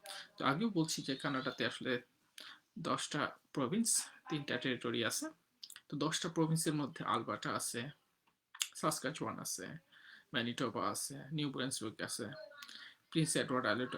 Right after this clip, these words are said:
আ-, আছে, তারপরে হচ্ছে যে যেগুলো নোভা স্কটিয়া আছে,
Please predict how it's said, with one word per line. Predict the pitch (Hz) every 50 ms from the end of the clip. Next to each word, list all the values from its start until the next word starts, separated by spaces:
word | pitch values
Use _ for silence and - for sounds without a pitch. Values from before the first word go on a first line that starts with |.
| - - _ - -
আ-, | - 175 - - - - - - -
আছে, | 160 - - 123 123 143 147 - - - _ - - _
তারপরে | - 131 95 - - - 131 143 127
হচ্ছে | 120 - - - - 147 123 110
যে | 110 87 120 123 - _ _ _ - - - - _ _ _
যেগুলো | 165 160 151 135 - 147 127 123
নোভা | 147 139 135 143 131 131
স্কটিয়া | - - - 127 - - - 117 87 -
আছে, | - - - -